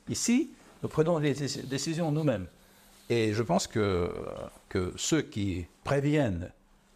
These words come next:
que si cette tendance s'approfondit,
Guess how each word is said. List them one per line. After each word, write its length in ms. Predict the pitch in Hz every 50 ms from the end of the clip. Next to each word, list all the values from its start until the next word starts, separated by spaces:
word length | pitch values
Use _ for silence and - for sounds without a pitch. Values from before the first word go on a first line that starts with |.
| _ -
que 340 | - 107 101 92 90 85 - - _ _ _ -
si 240 | - - - 180 170
cette 320 | - - 117 101 - -
tendance 640 | - 104 104 101 110 98 85 85 - - - - _ _ _ _ - _ _ _ _ _ _
s'approfondit, 720 | - - 117 - - 120 - - 120 110 104 104 95 98